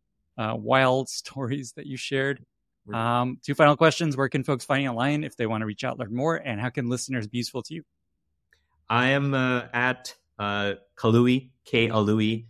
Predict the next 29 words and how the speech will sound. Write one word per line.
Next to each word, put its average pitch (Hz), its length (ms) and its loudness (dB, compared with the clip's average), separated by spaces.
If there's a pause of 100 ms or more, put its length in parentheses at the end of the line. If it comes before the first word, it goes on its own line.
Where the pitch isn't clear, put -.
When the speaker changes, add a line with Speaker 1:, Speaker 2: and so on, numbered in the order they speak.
(240)
Speaker 2:
uh, 98 260 2
on 104 140 2
Twitter. 131 440 4 (260)
That's 98 200 0
also 101 200 -2
my 95 160 2
email, 117 340 2
kalui 92 460 0
at 85 100 -6
gmail 92 360 -4
dot 85 160 -4
com. 110 420 -2 (300)
Um, 87 760 0 (960)
we'll 117 140 0
always 110 360 4
be 98 140 2
happy 95 300 2
to, 87 220 0
to 90 180 -10
chat 95 400 0
about 85 440 -2 (580)
Gojek 143 520 4
or, 92 320 2
or, 98 200 -8
or, 101 220 -8
or 98 100 -6
just - 280 -6
generally 101 600 2
anything, 101 540 0